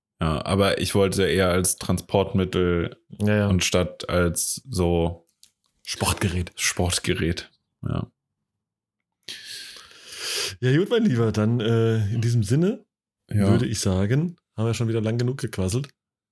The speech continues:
Speaker 1: Ja, letzte Folge
Speaker 2: Äh.
Speaker 1: war so kurz, dann kann man auch heute noch mal kurz, haben wir, kann man hier noch mal überziehen.
Speaker 2: Ja, auf jeden
Speaker 1: Äh,
Speaker 2: Fall.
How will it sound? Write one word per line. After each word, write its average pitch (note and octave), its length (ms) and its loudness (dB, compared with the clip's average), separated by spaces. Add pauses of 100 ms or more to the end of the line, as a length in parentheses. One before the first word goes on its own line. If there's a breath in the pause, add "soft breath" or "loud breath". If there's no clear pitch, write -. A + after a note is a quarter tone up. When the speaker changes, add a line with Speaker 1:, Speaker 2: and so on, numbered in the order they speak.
(420)
Speaker 1:
Ja, G2 240 0
letzte G2+ 340 2
Folge G2+ 240 4
Speaker 2:
Äh. - 20 6
Speaker 1:
war G2+ 100 6
so F#2+ 100 2
kurz, G2+ 340 0
dann F2 140 0
kann F2 160 0
man F2 120 0
auch F#2 40 -8
heute F2+ 220 0
noch F2 140 0
mal F2 160 0
kurz, - 280 -6 (200)
haben F2+ 200 -4
wir, F2 200 0
kann - 180 -6
man F2+ 60 0
hier F2 80 0
noch E2+ 120 0
mal D#2+ 120 0
überziehen. E2+ 500 0 (580 loud breath)
Speaker 2:
Ja, F2+ 240 0
auf F#2 160 -2
jeden F2 120 2
Speaker 1:
Äh, E2 60 0
Speaker 2:
Fall. E2 220 0